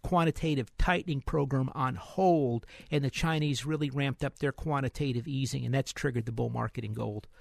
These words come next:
Uh, markets overall, uh, looking a-, at 'em, uh, the, look, the, the Dow, uh, uh, the, the Standard and Poor's and the,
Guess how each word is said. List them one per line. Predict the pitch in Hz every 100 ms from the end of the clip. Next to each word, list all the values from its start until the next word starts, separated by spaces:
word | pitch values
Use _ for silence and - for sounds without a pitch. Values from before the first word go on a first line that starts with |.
| - - - - -
Uh, | 165 147 - - - - - - - - - - - - - - 147
markets | 240 285 233 - -
overall, | 190 156 160 170 175 180 185 175 - 185
uh, | 151
looking | 156 170 175 151 151
a-, | 196 156 -
at | 185 170
'em, | 147 139 - -
uh, | 185
the, | 202 - - 240
look, | 185 - -
the, | 202 -
the | 156 160
Dow, | 202 240 233 208 -
uh, |
uh, | 156 156 180 165 180
the, | 151 151
the | 131
Standard | - 220 233 180
and | 143
Poor's | - 165 160 143
and | 208 156 143
the, | 135